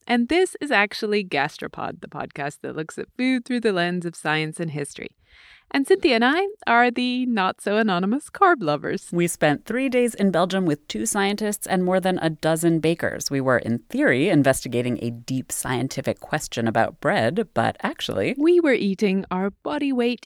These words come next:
Speaker 1: in bread and Belgian waffles.
Speaker 2: Nikki, I'm still not sure I can forgive you for encouraging me to eat that second hot Liège waffle.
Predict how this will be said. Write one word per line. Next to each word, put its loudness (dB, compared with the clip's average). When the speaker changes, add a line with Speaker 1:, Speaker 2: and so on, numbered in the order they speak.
Speaker 1:
in 0
bread 0
and 2
Belgian -2
waffles. -6
Speaker 2:
Nikki, -2
I'm 0
still -2
not -2
sure -2
I 2
can 0
forgive -4
you 0
for 0
encouraging 2
me 2
to -2
eat -2
that 2
second 0
hot 2
Liège 0
waffle. 0